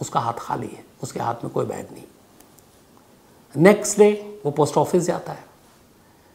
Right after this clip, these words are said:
फिर इसके हाथ में एक purple color का बैग। अब सवाल ये कि पहले दिन गया, purple color का full बैग था, वापस आया खाली था। अगले दिन फिर एक purple color का polythene का बैग है,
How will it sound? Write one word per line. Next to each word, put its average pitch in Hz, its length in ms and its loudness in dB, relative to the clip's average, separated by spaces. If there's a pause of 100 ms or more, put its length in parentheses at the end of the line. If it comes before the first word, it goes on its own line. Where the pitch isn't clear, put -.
(360)
फिर 226 120 8
इसके 214 200 4
हाथ 170 300 6
में 175 80 4
एक 165 140 -2
purple 156 240 -2
color 120 220 -4
का 113 140 -6
बैग। - 220 -12 (1900)
अब 139 80 -4
सवाल 175 320 6
ये 202 100 4
कि 196 120 -4
पहले 156 300 2
दिन 185 200 4
गया, 135 200 -2 (120)
purple 151 240 -2
color 151 220 0
का 147 100 -2
full 165 240 2
बैग 113 340 -4
था, - 140 -12 (200)
वापस 127 380 2
आया 120 160 -2
खाली 104 300 -6
था। - 220 -16 (640)
अगले 180 220 8
दिन 196 160 8
फिर 269 180 4
एक - 180 2
purple 160 240 2
color 131 240 -2
का 135 100 -4
polythene 120 400 -6
का 110 80 -6
बैग 101 220 -8
है, - 100 -18